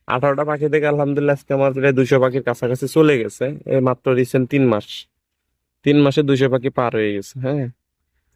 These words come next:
এই যে আমি কিন্তু নিজেই বাচ্চা ফুটাচ্ছি এখন মেশিন দ্বারা। আমার এই পাখির ডিম থেকে আমি নিজেই, আহ, বাচ্চা দিয়ে, আহ, সরি, ডিম থেকে বাচ্চা ফুটাচ্ছি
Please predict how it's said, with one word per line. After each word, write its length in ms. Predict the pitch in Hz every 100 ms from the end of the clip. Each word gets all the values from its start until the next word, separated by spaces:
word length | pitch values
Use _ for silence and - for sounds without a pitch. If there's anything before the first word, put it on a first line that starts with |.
| _ _ -
এই 200 | 120 117
যে 80 | 113
আমি 100 | 131 139
কিন্তু 160 | 147 147
নিজেই 200 | 147 147 139
বাচ্চা 220 | 135 127
ফুটাচ্ছি 360 | 123 120 - 120
এখন 200 | 113 117
মেশিন 260 | 117 113 120
দ্বারা। 200 | 107 107 127 - _ _ _ _ -
আমার 240 | 117 123 123
এই 80 | 127
পাখির 240 | 123 135 127
ডিম 120 | 135
থেকে 160 | 135 143
আমি 140 | 147
নিজেই, 320 | 139 131 151 151
আহ, 260 | 139 127 120 110
বাচ্চা 260 | 117 - 123
দিয়ে, 200 | 117 143
আহ, 380 | 156 _ - 127
সরি, 300 | - 120 117 113
ডিম 120 | 131
থেকে 200 | 127 139
বাচ্চা 260 | 143 123 120
ফুটাচ্ছি 400 | 107 107 - -